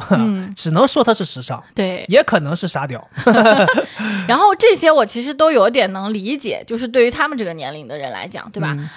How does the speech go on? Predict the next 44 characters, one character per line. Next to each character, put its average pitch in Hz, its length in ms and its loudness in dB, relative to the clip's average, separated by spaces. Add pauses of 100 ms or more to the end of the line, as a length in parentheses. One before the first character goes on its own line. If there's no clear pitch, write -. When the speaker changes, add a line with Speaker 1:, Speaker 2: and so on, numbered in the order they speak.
(100)
Speaker 1:
男 196 260 0
的 240 120 4
觉 196 200 -4
得 208 100 -4
你 196 160 -8
不 214 160 -10
能 196 160 -8
穿 202 240 -8
衣 - 20 -6
服 208 120 -12
太 196 120 -6
暴 190 260 -2
露， 127 180 -12
女 202 200 -6
性 269 220 -6
嘛， 202 160 -4
她 202 160 -8
又 202 320 -2
觉 196 220 -12
得 196 240 -6
你， 123 360 -16 (280)
就 202 100 -8
是 190 80 -10
她 214 160 -8
会 226 80 -2
审 - 220 -10
视 - 180 -8
你 185 100 -8
的 98 120 -14
这 - 100 -20
个 135 80 -16
身 240 260 -6
材。 147 80 -4
Speaker 2:
也 135 80 0
就 214 160 2
只 156 200 -2
有 151 160 0
是 - 160 -6
你 120 160 -6
爸 135 240 -4
妈 151 320 -2 (400)
才 139 200 -6
合 139 260 -6
理。 139 140 -8